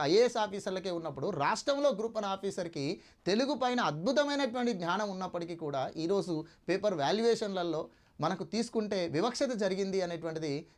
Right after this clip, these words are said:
చాలా అంశాలు అనేటువంటివి లేవనెత్తడం జరిగింది. మార్కులను బట్టి అనేక అంశాలు, ఇవన్నీ గురించి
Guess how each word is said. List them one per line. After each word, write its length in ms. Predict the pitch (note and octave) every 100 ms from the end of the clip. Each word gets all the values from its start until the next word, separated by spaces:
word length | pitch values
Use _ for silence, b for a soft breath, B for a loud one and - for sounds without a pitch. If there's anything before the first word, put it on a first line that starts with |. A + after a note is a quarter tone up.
| - E3
చాలా 360 | D3+ G3+ B3 B3 G3+
అంశాలు 340 | G3 G#3 G3+ F3+
అనేటువంటివి 400 | E3+ E3 E3 C#3
లేవనెత్తడం 440 | C#3+ E3 D#3+ D#3+ D#3+
జరిగింది. 400 | C#3+ E3+ G3+ D#4 B3
మార్కులను 360 | C#3+ F3+ G#3+ G3+
బట్టి 120 | F3+ C#3
అనేక 200 | A#3 D#4+ C4
అంశాలు, 240 | G#3+ F3+ D3
ఇవన్నీ 240 | C#3 E3+ F#3
గురించి 280 | F#3+ F3+